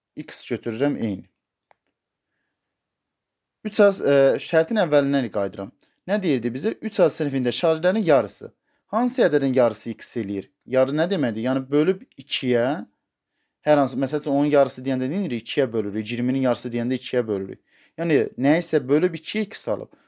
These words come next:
Onda həmin ədəd neçədir? X-i vururam ikiyə, bərabər eləyir iki x. Hansı ədədin üçdə bir hissəsi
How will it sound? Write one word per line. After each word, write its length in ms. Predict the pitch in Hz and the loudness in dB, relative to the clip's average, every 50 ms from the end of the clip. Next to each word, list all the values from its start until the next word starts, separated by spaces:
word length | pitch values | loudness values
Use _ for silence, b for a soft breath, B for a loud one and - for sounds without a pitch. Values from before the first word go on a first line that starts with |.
| b b - | b b -12
Onda 160 | 127 139 143 | -6 -2 0
həmin 240 | 147 147 165 175 170 | 2 2 2 2 2
ədəd 180 | 160 160 147 156 | 0 0 -2 -2
neçədir? 460 | 175 180 - 220 214 185 143 123 - | -6 -4 -4 -4 -4 -2 -4 -6 -6
X-i 240 | - - - 156 147 | -8 -8 -6 -2 0
vururam 320 | 147 139 120 123 120 113 | 0 2 2 0 -2 -4
ikiyə, 380 | 110 - - - 127 127 147 156 - | -6 -10 -10 -6 -4 -4 -4 -2 -2
bərabər 460 | 131 123 123 120 123 131 123 120 110 | 0 2 2 2 2 0 -2 -2 -4
eləyir 160 | 127 143 160 - - | -6 -8 -8 -12 -20
iki 460 | _ - - - 117 117 127 143 175 214 - _ _ _ | _ -20 -14 -10 -6 -6 -6 -6 -8 -12 -16 _ _ _
x. 380 | - - _ - - - - _ _ _ _ _ _ _ _ _ _ _ _ _ _ _ _ _ _ _ | -20 -20 _ -20 -20 -20 -20 _ _ _ _ _ _ _ _ _ _ _ _ _ _ _ _ _ _ _
Hansı 380 | 160 196 220 220 - - 180 160 | 2 2 2 2 2 4 4 6
ədədin 340 | 147 131 139 123 127 120 - - | 6 4 0 -2 -2 -6 -6 -10
üçdə 320 | - - - - 175 170 151 | -16 -16 -4 -2 -2 0 0
bir 180 | 180 185 156 139 | -2 -4 -2 -4
hissəsi 640 | 139 - - - 131 123 127 - 139 160 202 202 | -6 -6 -6 -4 -4 -4 -4 -4 -4 -4 -4 -6